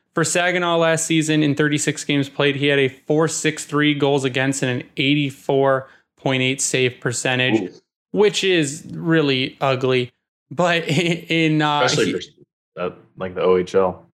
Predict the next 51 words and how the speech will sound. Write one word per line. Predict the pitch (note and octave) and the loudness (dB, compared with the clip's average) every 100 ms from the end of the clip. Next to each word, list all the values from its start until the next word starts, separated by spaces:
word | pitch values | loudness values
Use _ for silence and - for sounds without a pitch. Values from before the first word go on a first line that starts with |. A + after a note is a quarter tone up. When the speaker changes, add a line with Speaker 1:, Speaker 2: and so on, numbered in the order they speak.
| _ E3+ | _ -2
Speaker 1:
That | G3 G#3+ | 0 2
was | A3 | 2
his | G#3 | 2
only | F3 F#3 F3+ E3+ | 2 2 2 2
season | - F3 D#3+ D3 | 2 0 0 0
in | C3 | 0
the | B2+ | 0
O | B2 | 0
H | B2 - | 0 -2
L, | B2 | -2
though. | - | -2
He | A#2+ D#3+ | 0 2
was | D#3 | 2
slated | - E3+ F3+ G3 E3 | 0 0 0 0 -2
to | |
play | D3+ E3 D#3 | -2 0 2
in | D3+ | 0
twenty | D#3 D3 D3 | 0 -2 -2
twenty | - C#3 | -2 -2
twenty-one. | C3+ C#3 C3 B2+ C3+ | -4 -4 -4 -2 0
That | D#3 D3 | 0 0
season | - C#3+ C3 B2+ | 0 0 0 0
didn't | B2+ - | -2 -4
happen. | - - C3+ B2 E3+ F#3+ G3 _ _ _ E3+ | -8 -6 -4 -2 -2 -2 -6 _ _ _ -2
And | E3+ | 0
at | E3+ | 2
the | F#3 | 2
Speaker 2:
Mm. | F3+ | 2
Speaker 1:
World | F#3+ D#3 | 2 0
Junior | F3+ F3 | 0 0
Championships, | D#3 E3+ D#3 D#3 D3+ D#3+ D#3 | 0 -2 0 0 2 0 -2
he | - D3 | -2 0
had | D3+ | 0
one | C#3+ D3+ | 0 2
game | C#3+ C#3+ C3+ | 2 0 -2
played, | - D3 C#3 C3+ C3+ - - - | -2 0 4 2 0 -6 -16 -4
and | C#3+ | -2
it | C#3+ | 0
was | C3+ | 0
a | |
shutout. | B2 - - G#1+ - - _ _ _ _ _ - | 0 -4 -2 -4 -4 -10 _ _ _ _ _ -2
So, | C3+ B2+ B2+ - _ _ _ _ _ _ _ _ _ - | 0 2 -2 -6 _ _ _ _ _ _ _ _ _ -4
I | D3+ | 2
mean, | D#3 | 4
he's | D#3 D#3+ | 4 2
slated | - F3 F3 | 0 2 2
to | E3 | 0
play | E3+ E3 | 0 2
with | D#3+ | 0
Saginaw | - D#3 D3+ D3 C#3+ C3+ | 0 0 0 0 0 0
again. | C#3+ B2 C3 C3+ E3+ G3+ | -2 -2 -2 0 0 -2